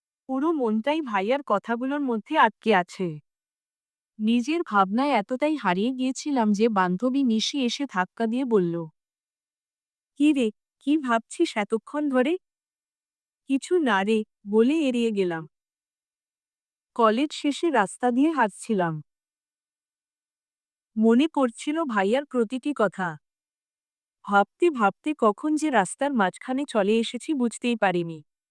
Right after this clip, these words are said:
হঠাৎ কেউ একজন আমাকে ধাক্কা দিয়ে রাস্তায় ফেলে দিল। কপালে হাত দিয়ে দেখি রক্ত পড়ছে। হতভম্ব হয়ে রাস্তার দিকে তাকাতেই দেখলাম সামনে অনেক মানুষের ভিড়।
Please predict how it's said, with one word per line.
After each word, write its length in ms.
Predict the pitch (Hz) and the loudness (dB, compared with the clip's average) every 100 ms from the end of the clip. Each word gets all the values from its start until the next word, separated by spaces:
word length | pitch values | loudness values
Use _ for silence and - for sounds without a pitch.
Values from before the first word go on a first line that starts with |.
| _ _ _ _ _ _ | _ _ _ _ _ _
হঠাৎ 520 | _ 220 214 - 311 | _ 2 2 2 -4
কেউ 200 | _ 330 | _ -2
একজন 400 | 302 240 202 302 | 0 0 -2 0
আমাকে 360 | 277 220 226 311 | 0 2 -2 -4
ধাক্কা 440 | 262 359 - 247 | 0 0 0 -4
দিয়ে 200 | 240 277 | 0 0
রাস্তায় 440 | 277 254 - 247 277 | 4 2 2 -2 -2
ফেলে 280 | - 208 190 | 0 0 0
দিল। 280 | 175 156 147 _ _ _ _ _ _ _ _ | -2 -6 -10 _ _ _ _ _ _ _ _
কপালে 460 | 240 226 262 285 349 | 2 4 4 4 2
হাত 300 | 247 190 196 | 4 2 2
দিয়ে 240 | 220 311 | -2 0
দেখি 320 | 262 220 311 | 0 -2 0
রক্ত 320 | 294 220 _ | 2 0 _
পড়ছে। 600 | 247 220 196 - - 185 151 _ _ _ _ _ _ _ _ _ | -2 2 0 -2 -8 -8 -8 _ _ _ _ _ _ _ _ _
হতভম্ব 640 | - 214 - 302 294 311 349 | 0 0 0 -2 -2 2 2
হয়ে 320 | 302 240 262 | 4 4 4
রাস্তার 460 | 220 190 - 269 | 2 0 -4 -4
দিকে 220 | 262 277 320 | -4 -4 -2
তাকাতেই 520 | 220 185 233 262 302 | 0 0 -2 -4 -2
দেখলাম 460 | 226 202 226 254 | 0 0 0 -4
সামনে 420 | 269 - 202 220 262 | -4 -2 0 0 0
অনেক 260 | 208 247 - | 0 0 0
মানুষের 460 | 220 202 220 285 | 0 0 -2 -4
ভিড়। 300 | 233 185 170 | -4 -4 -4